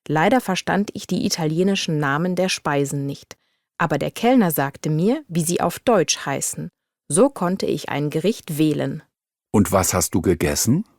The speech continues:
Speaker 1: Ich habe Nudeln mit Pilz-Käsesoße bestellt, einen Salat und als Nachtisch Tiramisu.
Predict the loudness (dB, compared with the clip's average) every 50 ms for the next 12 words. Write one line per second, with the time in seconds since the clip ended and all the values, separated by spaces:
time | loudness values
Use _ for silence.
0 | _ _ _ -4 -2 0 2 2 4 4 6 6 6 6 6 6 6 4 4 2
1 | 2 2 2 2 0 -2 -4 _ -2 0 2 2 2 2 0 -4 -6 -6 -2 0
2 | 2 4 4 4 2 0 -2 -2 -4 -4 -2 -4 -4 -4 -6 -8 -8 -8 -8 -8
3 | -8 -8 -10 -12 -14 -20 -20 -20 -20 -12 -2 0 2 2 2 2 0 -2 -2 -2
4 | -2 0 0 -2 -2 -2 -2 -2 -2 -4 -4 -4 -4 -2 -2 -2 0 2 2 2
5 | 2 0 0 0 -2 -4 -6 -6 -4 -4 -4 -4 -2 -2 -2 0 2 2 2 2
6 | 2 0 -6 -8 -10